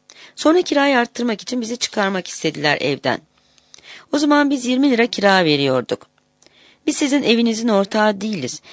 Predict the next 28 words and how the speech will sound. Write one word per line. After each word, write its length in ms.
Bir 60
yer 240
bulursam 420
çıkacağım. 520
Madem 320
çıkmamızı 440
istiyorsunuz." 720
dedim 340
ve 180
biraz 300
zaman 260
istedim. 500
Ama 200
kabul 300
etmediler. 760
Onlar 320
belki 300
daha 200
fazla 360
bir 100
parayla 400
kira 380
veririz 440
diye 180
düşünüyorlardı, 800
kırk 340
lira 140
gibi. 300